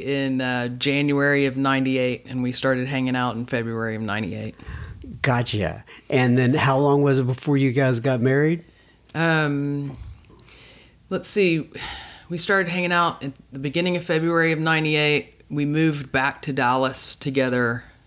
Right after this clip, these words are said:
Speaker 1: that summer. And, um, we got married, well, <laughs> we got married in two thousand. We also had our first kid in two thousand, so.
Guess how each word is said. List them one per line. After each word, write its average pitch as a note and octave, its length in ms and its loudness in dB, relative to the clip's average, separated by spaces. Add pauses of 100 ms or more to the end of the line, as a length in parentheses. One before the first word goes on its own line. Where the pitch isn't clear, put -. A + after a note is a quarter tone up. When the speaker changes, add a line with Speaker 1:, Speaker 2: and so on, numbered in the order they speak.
(760)
Speaker 1:
that B2+ 260 -2
summer. A2+ 480 -2 (1040)
And, B2+ 760 2 (180)
um, A#2 640 -4 (1080)
we C3+ 140 -2
got B2+ 220 0
married, C3 800 2 (1400)
well, A#2 380 -6 (680)
<laughs> - 600 -8
we D#3 80 2
got D#3 160 0
married D3+ 320 2
in C3+ 100 0
two C#3 160 -4
thousand. A#2+ 520 -4 (340)
We C3+ 100 -2
also B2+ 260 -2
had C3+ 160 -2
our A2 100 -4
first - 320 -10
kid - 180 -8
in A#2+ 80 -12
two - 160 -16
thousand, - 480 -16
so. G#2 320 -12